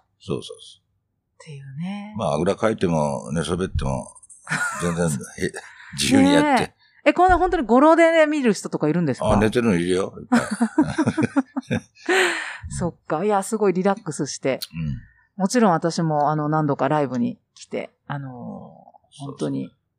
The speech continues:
Speaker 2: そう、
Speaker 1: あ、
Speaker 2: いいなって。
Speaker 1: まあ、あぐらをかかないで、
Speaker 2: うん。
Speaker 1: かいてもいいし、
Speaker 2: うん。
Speaker 1: 寝転がってもいいし、
Speaker 2: うん。
Speaker 1: まあ、あの、畳席ってなってるけど、階段状だから、
Speaker 2: はい。
Speaker 1: 足をちゃんと下へ下ろせるん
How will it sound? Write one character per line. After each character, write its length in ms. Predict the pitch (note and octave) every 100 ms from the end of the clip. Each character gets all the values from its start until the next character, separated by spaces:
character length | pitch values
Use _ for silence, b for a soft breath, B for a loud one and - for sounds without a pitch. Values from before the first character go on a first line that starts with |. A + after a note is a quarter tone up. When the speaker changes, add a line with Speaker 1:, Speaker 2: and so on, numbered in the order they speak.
| _ _ _ _
Speaker 2:
そ 120 | -
う、 40 | E3
Speaker 1:
あ、 100 | D#3
Speaker 2:
い 40 |
い 40 | E3
な 160 | -
っ 100 | -
て。 140 | - C3
Speaker 1:
ま 80 |
あ、 60 | -
あ 40 | -
ぐ 100 | C#3+
ら 160 | B2
を 80 | A#2+
か 140 | - -
か 160 | A2
な 200 | G#2+ G2+
い 100 | F#2+
で、 100 | F2 G2
Speaker 2:
う 20 |
ん。 100 | E2 - - - - G#1+ - _ - -
Speaker 1:
か 140 | - F#2
い 40 |
て 100 | G2+
も 120 | G2+
い 20 | F2+
い 40 |
し、 340 | - F2+ E2 B1
Speaker 2:
う 840 | D#3+ C#3 D#3+ - - _ _ -
ん。 40 | D2+
Speaker 1:
寝 60 |
転 140 | E2+ F2
が 100 | F2+
っ 60 | _ _ C2+ C#2+ A#1+ _
て 80 | F2+
も 140 | F2
い 140 | E2 F2
い 40 |
し、 320 | - D#2+ D2+
Speaker 2:
う 60 | D#3
ん。 160 | D#3 C#3 B B _ _ _ _ _ _ _ -
Speaker 1:
ま 140 | A#2
あ、 100 | D#2
あ 40 | D2+
の、 480 | E2 E2 E2 D#2+ D2+ _ _ _ _ _ _ _ -
畳 280 | G2+ A#2+ C3
席 180 | C#3 -
っ 20 |
て 100 | F#2
な 140 | F#2
っ 60 | -
て 80 | C2
る 80 |
け 80 | -
ど、 100 | A#1
階 200 | - A#2
段 200 | C#3 C#3
状 140 | B2 A#2
だ 100 | G#2+
か 100 | C3
ら、 240 | C3 B2
Speaker 2:
は 220 | - A#3 G#3+
い。 120 | C3+
Speaker 1:
足 220 | G#2 -
を 40 | G#2+
ち 60 |
ゃ 60 | A2+
ん 60 |
と 100 | D#2+
下 220 | C#2 - D#2
へ 40 |
下 140 | C#2
ろ 100 | C2+
せ 140 | D#2+
る 60 |
ん 20 | D2